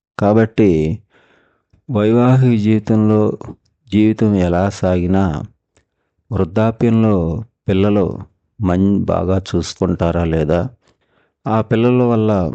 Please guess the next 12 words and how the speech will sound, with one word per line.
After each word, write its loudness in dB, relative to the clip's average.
మన 0
జీవితం -2
ఎలా 0
ఉంటుంది, -2
లేదా 2
కోడళ్ళు 0
లేదా 0
అల్లుళ్ళు 0
బాగా 0
చూసుకుంటారా -4
లేదా -2
అనేది -2